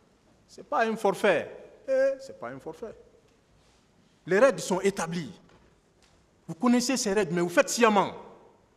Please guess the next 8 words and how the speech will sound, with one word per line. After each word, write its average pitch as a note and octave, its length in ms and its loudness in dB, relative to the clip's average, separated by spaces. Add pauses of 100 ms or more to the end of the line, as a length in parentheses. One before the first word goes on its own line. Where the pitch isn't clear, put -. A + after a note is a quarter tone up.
(760)
Ce - 140 -10
tribunal G3+ 460 -4
est C#3 40 -4
vigilant. C3+ 440 -8 (560)
Il E3 80 -8
ne F3 80 -4
cédera E3+ 340 -8
pas. G#2 260 -12